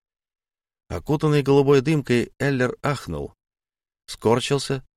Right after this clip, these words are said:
согнулся вдвое. Казалось, он растворяется, рассыпается на бесчётное множество мелких частиц, а ветер несёт его прах прочь, прочь.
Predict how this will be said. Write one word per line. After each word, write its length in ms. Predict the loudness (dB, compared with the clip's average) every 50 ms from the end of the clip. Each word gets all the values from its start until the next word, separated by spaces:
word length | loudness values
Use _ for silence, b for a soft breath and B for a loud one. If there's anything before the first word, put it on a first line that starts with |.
| _
согнулся 580 | -4 0 0 2 2 4 4 4 2 2 0 -2
вдвое. 400 | -2 -2 -2 -4 -4 -6 -8 -14 _ _ _ _ _ _ _ _ _ _ _ -2
Казалось, 480 | -2 0 2 4 4 4 4 4 2 2
он 180 | 2 2 2
растворяется, 880 | 0 0 -2 -2 -2 -2 -2 -2 -2 -6 -6 -10 -10 -8 -6 -6 -6 -8 _ _ _ -4
рассыпается 880 | -2 -2 -2 -2 -2 -4 -2 -2 0 0 0 0 0 -2 -2 -2 0
на 120 | 0 0 0
бесчётное 720 | 0 -2 -4 -4 -4 0 0 0 0 0 -2 -2 0 0
множество 480 | 2 0 0 0 -2 -6 -4 0 0
мелких 540 | 2 2 2 0 -2 -2 -6 -8 -8 -8 -6
частиц, 680 | -6 -6 -6 -6 -6 -8 -6 -4 -4 -4 -4 -4 -4
а 80 | -4 -2
ветер 400 | 0 0 0 0 0 -2 -2 -2
несёт 480 | 0 -2 -2 -2 0 0 0 0 0 0
его 200 | 0 0 0 0
прах 360 | 0 0 0 0 0 -2 -4
прочь, 400 | -2 0 0 0 -2 -6 -10 -4
прочь. 460 | 0 0 0 0 -2 -8 -12 -16